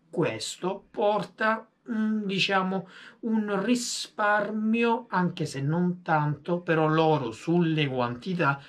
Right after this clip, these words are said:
hanno altissimi, grandissimi risparmi. Il mio discorso gira sempre attorno ad una cosa. Se da qui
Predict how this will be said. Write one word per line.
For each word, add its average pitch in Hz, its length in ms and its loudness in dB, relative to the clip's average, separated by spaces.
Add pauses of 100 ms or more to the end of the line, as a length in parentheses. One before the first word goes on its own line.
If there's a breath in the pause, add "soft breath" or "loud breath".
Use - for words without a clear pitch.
(140 loud breath)
hanno 165 400 2
altissimi, 120 1000 -4
grandissimi 180 880 -2
risparmi. - 720 -10 (1300 loud breath)
Il 170 140 2
mio 190 140 2
discorso 233 800 0
gira 202 540 0
sempre 160 500 -2
attorno 156 760 0
ad 135 200 -2
una 107 200 -10
cosa. - 400 -14 (480 loud breath)
Se 240 400 0
da 214 240 -2
qui 226 680 -8